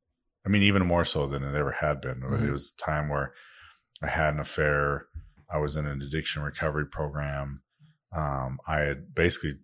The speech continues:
Speaker 1: told my wife at the time that I just, I was living a lie 'cause I was miserable living in that religion and playing that role.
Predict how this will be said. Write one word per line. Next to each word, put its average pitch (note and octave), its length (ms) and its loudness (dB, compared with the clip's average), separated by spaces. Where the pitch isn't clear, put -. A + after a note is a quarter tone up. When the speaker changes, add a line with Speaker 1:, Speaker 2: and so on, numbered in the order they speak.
Speaker 1:
told D#2+ 280 2
my C#2+ 180 2
wife D#2 320 6
at D2+ 80 -2
the D2 80 -2
time D2 340 -2
that C#2 100 -4
I D2+ 120 2
just, D2 360 -6
I E2 100 2
was D#2+ 180 0
living D2 260 -4
a C2+ 100 -6
lie D2+ 480 2
'cause D2 120 -6
I C#2+ 160 2
was C#2 220 -8
miserable D2+ 420 -2
living C#2+ 340 -2
in E2 160 -2
that D2+ 160 -2
religion C#2+ 420 -6
and C2+ 100 -8
playing D2 260 -6
that B1 200 -6
role. D#2+ 300 0